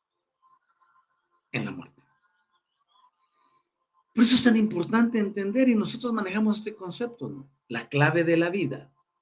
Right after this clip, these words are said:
es el entendimiento en el uso y manejo de las energías y de los sistemas vibracionales.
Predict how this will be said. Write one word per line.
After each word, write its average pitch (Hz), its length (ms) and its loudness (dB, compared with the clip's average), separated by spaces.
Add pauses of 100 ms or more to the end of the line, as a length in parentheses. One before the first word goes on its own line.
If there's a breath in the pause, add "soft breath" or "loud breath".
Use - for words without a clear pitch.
(400)
es 156 240 -2
el 190 140 6
entendimiento 151 1160 2
en 147 120 0
el 127 160 0 (100)
uso 240 380 0
y 185 80 -2
manejo 180 500 0
de 170 160 -2
las 220 420 2 (460)
energías 107 840 -4 (2000)
y 131 120 2
de 120 100 2
los 107 180 -2
sistemas 131 800 -2 (720)
vibracionales. 113 840 -10